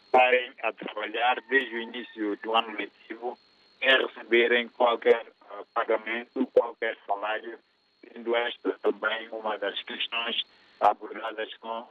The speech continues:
o Ministro da Educação, que ele está dando a garantia que o processo está muito bem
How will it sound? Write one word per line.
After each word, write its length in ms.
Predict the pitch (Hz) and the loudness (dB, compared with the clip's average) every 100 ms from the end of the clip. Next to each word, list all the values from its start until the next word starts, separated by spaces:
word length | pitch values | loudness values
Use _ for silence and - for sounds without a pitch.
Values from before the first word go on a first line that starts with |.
| - | -18
o 40 | |
Ministro 400 | - - 226 - | -20 -18 -18 -14
da 200 | 104 98 | -6 -4
Educação, 680 | 403 90 101 - _ 85 85 | -4 -6 -8 -10 _ -12 -12
que 300 | - 107 113 - | -4 2 2 2
ele 200 | 107 104 | -2 0
está 360 | - _ 117 113 | -6 _ 0 4
dando 320 | 113 110 107 | 4 4 0
a 40 | |
garantia 640 | 98 101 98 _ 104 107 104 - _ _ _ - | -6 -6 -8 _ -8 -6 -6 -10 _ _ _ -14
que 80 | |
o 40 | 110 | -14
processo 760 | - - 117 117 - 98 90 - 104 | -10 -2 0 0 -4 -8 -10 -10 -4
está 420 | 101 - 107 104 101 | -4 0 4 4 2
muito 340 | 113 123 110 | -6 -12 -4
bem 320 | 104 104 107 | 2 2 2